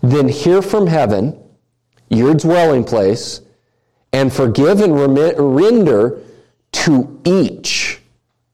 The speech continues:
whose heart you know according to all his ways, for you only know the hearts of the children of mankind, that they may fear you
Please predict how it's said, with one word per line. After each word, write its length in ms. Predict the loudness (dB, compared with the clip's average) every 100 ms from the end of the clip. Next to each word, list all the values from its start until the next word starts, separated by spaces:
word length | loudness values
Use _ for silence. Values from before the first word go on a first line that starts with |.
| -4
whose 300 | 0 0 -2
heart 380 | -2 0 0 2
you 220 | 2 2
know 300 | 2 2 0
according 480 | 0 0 0 0 -2
to 240 | -2 -2
all 280 | 0 2 2
his 240 | 0 -2
ways, 400 | 0 2 0 -2 -10 -20 -20 -20 -8
for 160 | -2 0
you 480 | 2 2 2 0 0
only 460 | 0 2 2 2
know 180 | 2 0
the 120 | -2
hearts 460 | -4 -2 -2 -2 -2
of 140 | -2
the 100 | -2
children 440 | -2 0 0 0 0
of 80 | 0
mankind, 800 | -2 -2 -6 -6 -4 -4 -6 -8 -18 -20 -20 -12 -4
that 200 | -2 0
they 160 | 2
may 240 | 2 0 -2
fear 440 | -4 0 2 2
you 540 | 2 2 2 0 -6